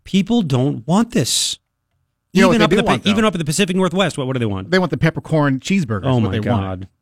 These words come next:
Speaker 1: I wouldn't go for that one.
Speaker 2: Tillamook cheese.
Speaker 1: Tillamook is good, but I wouldn't go for that.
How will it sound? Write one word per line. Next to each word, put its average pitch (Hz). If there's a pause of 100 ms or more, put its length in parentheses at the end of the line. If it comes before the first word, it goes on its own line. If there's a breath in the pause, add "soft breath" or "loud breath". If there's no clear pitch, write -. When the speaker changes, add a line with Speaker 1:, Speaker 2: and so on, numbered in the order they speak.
(160)
Speaker 1:
I 170
wouldn't 220
go 185
for 131
that 101
one. 90
Speaker 2:
Tillamook 135
cheese. 135 (160)
Speaker 1:
Tillamook 196
is 104
good, 156
but 156
I 196
wouldn't 214
go 226
for -
that. -